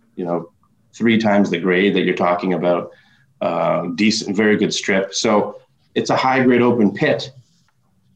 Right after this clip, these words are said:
And then in addition to that, so that high-grade open pit, we believe on its own could work at seventeen or eighteen dollars silver. But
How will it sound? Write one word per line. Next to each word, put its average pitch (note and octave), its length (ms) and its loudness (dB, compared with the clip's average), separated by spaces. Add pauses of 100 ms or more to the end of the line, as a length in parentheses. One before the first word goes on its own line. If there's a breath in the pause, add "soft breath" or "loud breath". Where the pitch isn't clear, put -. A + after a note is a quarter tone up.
(120)
And A2 160 4
then G#2+ 240 2
in D#3+ 180 4
addition C3 400 2
to G#2 80 2
that, E2 220 0
so B2+ 100 2
that B2+ 140 0
high-grade C#3 340 2
open B2+ 300 2
pit, C3+ 180 2
we C3 120 6
believe A#2+ 280 4
on A2+ 140 4
its - 120 0
own A#2+ 240 2
could F#2 140 0
work G2 180 0
at - 80 -2
seventeen G2 380 0
or F#2+ 60 2
eighteen F#2+ 240 0
dollars F2+ 280 0
silver. - 380 0 (1200)
But - 400 0